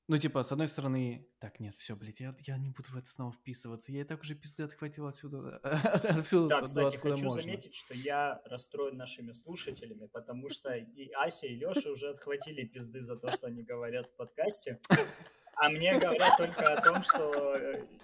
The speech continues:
Speaker 2: меня интересно слушать,
Speaker 1: Да
Speaker 2: и
Speaker 1: ты
Speaker 2: у меня
Speaker 1: пупсик
Speaker 2: ми-,
Speaker 1: просто.
Speaker 2: милая собака.
Speaker 1: <laughs> Все так, все так.
Speaker 2: Я не, я неделю не матерюсь, чтобы весь мат в подкасте выдать, а вы, блин, даже меня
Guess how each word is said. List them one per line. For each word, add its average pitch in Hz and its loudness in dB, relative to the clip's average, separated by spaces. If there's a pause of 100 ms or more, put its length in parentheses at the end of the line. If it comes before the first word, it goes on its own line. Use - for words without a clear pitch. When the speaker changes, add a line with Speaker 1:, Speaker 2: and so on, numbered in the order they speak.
(420)
Speaker 2:
меня 156 6
интересно 160 0
слушать, 196 6
Speaker 1:
Да 156 2
Speaker 2:
и 160 2
Speaker 1:
ты 156 2
Speaker 2:
у - -4
меня 170 2
Speaker 1:
пупсик 165 -2
Speaker 2:
ми-, 180 -2
Speaker 1:
просто. 143 0
Speaker 2:
милая 170 2
собака. 120 0
Speaker 1:
<laughs> - -8
Все 139 -6
так, 120 0
все - -10
так. - -10 (100)
Speaker 2:
Я 151 8
не, 185 -4
я 147 4
неделю 170 0
не 151 -8
матерюсь, 160 -2
чтобы 151 -4
весь 156 -4
мат 160 -4
в - -16
подкасте 147 2
выдать, 117 -8
а 120 -6
вы, 156 -4
блин, 135 -10 (240)
даже 156 4
меня 147 -8